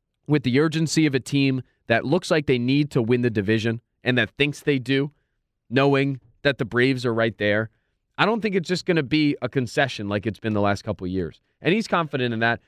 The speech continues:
and he's right. The reason they started slow were a lot of outside factors. It wasn't necessarily the things that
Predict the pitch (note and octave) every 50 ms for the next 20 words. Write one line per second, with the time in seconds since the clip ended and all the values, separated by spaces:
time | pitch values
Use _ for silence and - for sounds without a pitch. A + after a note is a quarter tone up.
0 | _ - - E3+ E3+ A#2+ A2 G#2+ B2 C3 A2+ F#2 - _ _ _ _ _ _ -
1 | B2+ B2 D3 F#3 A3 F3 F#3 F#3+ F3+ E3 - E3 C#3+ C3+ C3+ C3 A2+ - - A2
2 | G#2 F#2+ F2+ F#2 F#2 _ _ _ _ _ _ - A2+ B2 B2 C3 D3+ E3 F3 D#3+
3 | D#3 D#3 C#3+ - D3 C3 A#2+ - B2+ G#2 F#2 F#2 - - - - _ _ _ _
4 | _ _ _ _ _ _ - C3 C3 C3 C3+ D#3 E3+ E3 C#3 D3+ C3+ - _ _
5 | _ - C3 C#3 B2+ - B2 - - D3+ D3 C#3 C3 A#2+ A2+ A2+ A2+ G#2+ G#2+ A2
6 | - - B2 A#2+ A#2 F#2+ - A2 G#2 F#2